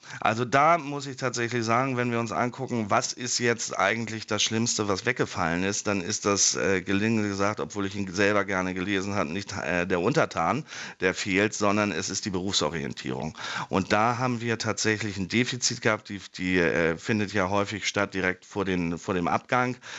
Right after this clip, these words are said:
Das heißt also in der Zeit, wo überhaupt nichts gelaufen ist, wo die Schüler auch von der Schule direkt sozusagen in die Sommerferien,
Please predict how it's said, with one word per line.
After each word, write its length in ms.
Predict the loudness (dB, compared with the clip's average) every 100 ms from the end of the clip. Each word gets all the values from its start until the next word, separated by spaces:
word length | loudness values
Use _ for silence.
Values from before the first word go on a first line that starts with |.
| -12 -4
Das 260 | 0 2
heißt 220 | 2 0
also 160 | -2 -2
in 80 | 0
der 200 | 2 0
Zeit, 340 | 0 -2 -2
wo 40 | -6
überhaupt 400 | -2 2 0 0
nichts 240 | -4 -2
gelaufen 440 | 2 4 2 0
ist, 120 | -6 -4
wo 40 |
die 120 | -4
Schüler 280 | -2 2 2
auch 100 | 2
von 260 | 0 2 4
der 120 | 2
Schule 320 | 0 -2 -2
direkt 420 | 0 2 0 -2
sozusagen 440 | -10 -6 0 0 2
in 60 |
die 80 | 0
Sommerferien, 680 | 0 2 0 0 0 0